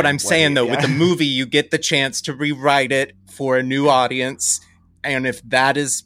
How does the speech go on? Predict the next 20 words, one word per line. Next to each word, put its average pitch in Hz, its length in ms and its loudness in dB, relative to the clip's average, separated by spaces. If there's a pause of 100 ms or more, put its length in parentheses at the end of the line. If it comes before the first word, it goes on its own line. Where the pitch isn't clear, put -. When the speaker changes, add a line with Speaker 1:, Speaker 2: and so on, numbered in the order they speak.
(140)
Speaker 2:
I 127 160 0
would 127 160 -6
go 120 100 -2
see, 117 220 -8
you 170 140 0
know 180 120 4
what 160 100 6
I 151 80 4
mean? 135 220 0
I 147 180 0
would 139 120 -6
go 143 120 0
see 135 160 -4
that. 123 220 0
Speaker 1:
<laughs> - 60 -20 (260)
Speaker 2:
But 156 120 2
I 170 80 4
digress 156 560 2
back 151 500 -2
to 143 360 -2